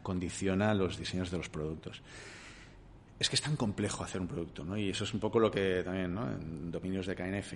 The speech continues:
si, si estás trabajando en un dominio muy, muy complejo, la única forma que tienes de, de, de, de, de tener éxito, y per-, perdonad que utilice la palabrota, pero de, de tener éxito es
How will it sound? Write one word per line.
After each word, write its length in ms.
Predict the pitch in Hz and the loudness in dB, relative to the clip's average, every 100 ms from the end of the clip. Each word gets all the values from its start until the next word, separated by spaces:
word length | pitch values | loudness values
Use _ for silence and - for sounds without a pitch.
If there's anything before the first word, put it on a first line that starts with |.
| 80 | -6
si, 180 | - 87 | -6 -8
si 140 | - | -6
estás 280 | 92 98 90 | -4 -4 -2
trabajando 460 | - 101 - 101 95 | 0 0 0 0 0
en 80 | 92 | 0
un 180 | 92 | 0
dominio 320 | 92 92 95 87 | 0 0 2 2
muy, 300 | 92 107 101 | 2 4 4
muy 240 | 101 107 | 4 4
complejo, 720 | 104 87 104 123 139 - 135 | 2 -2 2 2 2 4 4
la 100 | 95 | 4
única 300 | 95 107 110 | 4 2 2
forma 280 | - 98 95 | 0 -2 -2
que 120 | - | -4
tienes 500 | 85 101 98 87 82 | -2 0 2 0 -4
de, 360 | 92 87 85 78 | 0 0 0 -4
de, 400 | 85 87 85 71 | -4 -2 -2 -4
de, 580 | 82 87 85 85 76 65 73 | -4 -2 -2 -4 -6 -10 -10
de, 240 | 90 92 82 95 | -4 -4 -4 -10
de 100 | 151 | -6
tener 340 | 95 101 117 | 0 4 6
éxito, 640 | 117 - - - 101 113 123 | 6 4 2 2 2 6 6
y 80 | |
per-, 260 | 98 85 82 | 4 -2 -6
perdonad 480 | - 98 85 90 95 | -6 -4 -2 0 0
que 100 | - | 0
utilice 300 | 98 98 98 | 0 -2 -2
la 120 | 87 | -4
palabrota, 600 | 90 85 90 98 95 107 - | -2 -2 2 0 0 -6 -4
pero 240 | 87 80 98 | -4 -2 -4
de, 180 | 92 | -6
de 220 | - 101 95 | 0 2 2
tener 280 | 95 95 | 0 0
éxito 340 | 98 - 104 101 | 0 0 2 4
es 220 | 104 | 4